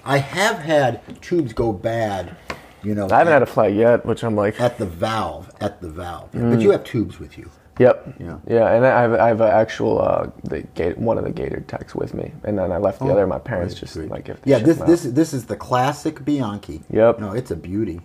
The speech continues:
Speaker 1: Yeah, yeah.
Speaker 2: Yeah, she's nice. But yeah, I got a flat all the time, and it was definitely the tires
Speaker 1: It's,
Speaker 2: too.
Speaker 1: it's the tires. Yeah, I have a bike down there that had Kendas on them,
Speaker 2: Mm.
Speaker 1: and, uh, they would get flat all the time. I finally replaced them with Schwalbe's. Yeah.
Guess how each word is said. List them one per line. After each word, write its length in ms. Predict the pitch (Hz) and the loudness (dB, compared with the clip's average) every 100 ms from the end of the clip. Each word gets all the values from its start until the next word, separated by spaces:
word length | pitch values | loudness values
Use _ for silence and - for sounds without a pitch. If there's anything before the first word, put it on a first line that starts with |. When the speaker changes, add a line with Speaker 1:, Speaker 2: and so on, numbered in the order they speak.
| _ | _
Speaker 1:
Yeah, 220 | 87 90 92 - | -10 -10 -12 -16
yeah. 120 | 80 | -14
Speaker 2:
Yeah, 140 | - 131 | -12 -12
she's 280 | - 117 | -10 -6
nice. 340 | - 113 113 - _ - - - | -4 -4 -6 -10 _ -20 -20 0
But 120 | 123 | 4
yeah, 140 | 117 | 6
I 60 | 110 | 6
got 160 | 113 | 4
a 60 | 110 | 2
flat 300 | - 104 101 - | 0 -4 -4 -2
all 200 | 98 104 | 0 0
the 100 | 104 | -2
time, 320 | 110 104 92 | -2 -2 0
and 120 | 113 | 2
it 40 | 120 | 4
was 120 | 120 | 6
definitely 320 | 120 117 117 | 4 4 2
the 100 | 110 | 2
tires 360 | - 104 107 135 | 2 0 0 0
Speaker 1:
It's, 160 | 135 | 0
Speaker 2:
too. 60 | 110 | 4
Speaker 1:
it's 160 | - - | 2 2
the 80 | |
tires. 360 | 131 123 95 - | 0 2 0 -2
Yeah, 160 | 90 87 | -10 -4
I 100 | 143 | 4
have 100 | 147 | 4
a 40 | 110 | 4
bike 240 | 101 104 98 | -2 -4 -4
down 120 | 92 | -6
there 80 | 92 | -6
that 140 | 92 | -4
had 200 | 92 85 - - | -4 -4 -12 -20
Kendas 460 | - 131 110 98 85 | -10 -4 -2 -2 -6
on 220 | 82 85 | -10 -12
them, 140 | 82 - - | -14 -14 -4
Speaker 2:
Mm. 280 | 127 123 110 | 2 4 4
Speaker 1:
and, 260 | 92 90 85 | 2 -4 -6
uh, 160 | 82 80 98 | -6 -8 0
they 140 | 113 | 2
would 100 | 90 | 2
get 120 | 76 | -2
flat 260 | - 95 82 | -8 -4 -4
all 100 | 80 | -4
the 60 | 85 | -6
time. 200 | 98 95 | -4 -2
I 80 | 98 | -2
finally 340 | - 80 78 | -2 -6 -10
replaced 440 | 73 71 82 76 | -14 -12 -12 -12
them 120 | - 65 | -16 -16
with 120 | - | -16
Schwalbe's. 600 | - - - - 110 - | -18 -16 -16 -14 -16 -16
Yeah. 140 | - | -16